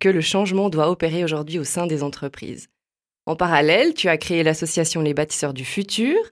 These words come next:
un mouvement pour les créateurs de l'entreprise de demain.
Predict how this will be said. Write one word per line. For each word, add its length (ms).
un 100
mouvement 340
pour 160
les 100
créateurs 540
de 80
l'entreprise 520
de 100
demain. 420